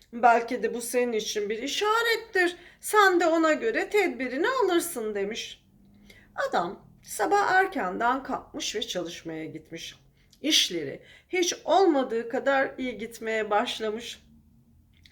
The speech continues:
Dükkanına her zamankinden daha çok müşteriler geliyormuş.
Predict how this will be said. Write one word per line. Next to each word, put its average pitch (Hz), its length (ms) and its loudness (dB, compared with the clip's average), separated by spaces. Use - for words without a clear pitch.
Dükkanına 226 600 -2
her 523 340 2
zamankinden 359 880 4
daha 392 240 6
çok 359 240 -2
müşteriler 311 680 4
geliyormuş. 294 960 0